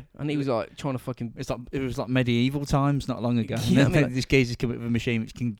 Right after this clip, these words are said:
Speaker 2: come up with quintillion
Speaker 1: <laughs>
Speaker 2: fucking
Speaker 1: Yeah.
Speaker 2: things, yeah.
Speaker 1: So in order to survive, I suppose, when threatened, we start to do incredible things, uh, and, and make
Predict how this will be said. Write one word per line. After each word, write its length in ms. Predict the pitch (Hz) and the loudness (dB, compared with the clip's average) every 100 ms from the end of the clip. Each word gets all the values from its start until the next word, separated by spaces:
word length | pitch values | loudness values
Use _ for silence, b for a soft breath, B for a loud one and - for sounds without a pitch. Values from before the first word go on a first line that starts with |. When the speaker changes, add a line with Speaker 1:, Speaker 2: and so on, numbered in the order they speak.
| - | -6
Speaker 2:
come 140 | 117 | -6
up 60 | 117 | -6
with 120 | - | -2
quintillion 920 | - 120 - 123 120 117 113 107 135 | 0 0 -2 -4 0 0 0 0 0
Speaker 1:
<laughs> 20 | |
Speaker 2:
fucking 480 | 147 139 127 185 - | 0 2 4 4 6
Speaker 1:
Yeah. 160 | 151 151 | 4 2
Speaker 2:
things, 360 | 190 143 127 127 | 0 -4 -6 -6
yeah. 140 | 123 B B B | -6 B B B
Speaker 1:
So 160 | - 156 | -2 2
in 80 | 151 | 6
order 160 | 170 160 | 6 4
to 160 | 135 | 0
survive, 640 | 123 120 110 104 101 - _ _ _ _ _ | -2 0 2 2 -2 -6 _ _ _ _ _
I 80 | - | -8
suppose, 540 | 123 117 110 104 95 - | -6 -4 -2 0 -2 -4
when 240 | 123 120 | -4 -4
threatened, 640 | - 127 - 87 85 - _ _ | -2 -2 -2 -6 -12 -14 _ _
we 320 | 110 110 104 | -2 -2 -2
start 400 | - - 107 - | -4 -2 -2 -2
to 80 | 107 | -4
do 180 | 107 95 | -2 -2
incredible 400 | 98 110 107 95 | -2 -2 -4 -4
things, 500 | - 95 101 104 - - | -6 -8 -8 -10 -12 -12
uh, 40 | |
and, 480 | 98 95 67 101 92 | -10 -10 -10 -12 -12
and 200 | 95 101 | -14 -12
make 340 | 104 98 76 | -12 -12 -16